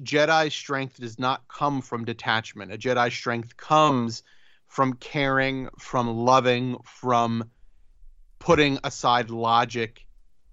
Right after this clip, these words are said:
in grasping onto what matters, um, which is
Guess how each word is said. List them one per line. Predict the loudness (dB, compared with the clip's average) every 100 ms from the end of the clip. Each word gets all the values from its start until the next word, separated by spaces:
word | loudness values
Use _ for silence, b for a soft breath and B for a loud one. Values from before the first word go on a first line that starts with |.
| _ -20 -20 -16
in | -2 0 2 0 -2 -6 -10 _ _ -20 -20 -20 _ _ _ _
grasping | -2 2 2 2 -4 -6
onto | -6 -6 -10
what | -4 -4 -4
matters, | -6 -4 -2 -4 -6 -12 -18 -20 -20 -20 -20 -8
um, | 2 4 4 2 -2 -8 -14 -16 _ -20 -20 _ _ _ _ -20 -20 -6
which | 2 2 2 0
is | 4 4 2 -4